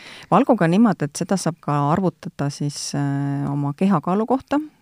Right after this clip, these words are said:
et, äh, tavainimesel on null koma kaheksa kuni üks koma kolm grammi ja sportlasel on siis kuni seal üks koma kuus, üks koma seitse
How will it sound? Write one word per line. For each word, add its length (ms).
et, 400
äh, 320
tavainimesel 720
on 360
null 220
koma 180
kaheksa 420
kuni 280
üks 100
koma 200
kolm 340
grammi 420
ja 260
sportlasel 600
on 260
siis 220
kuni 840
seal 140
üks 160
koma 160
kuus, 220
üks 80
koma 180
seitse 340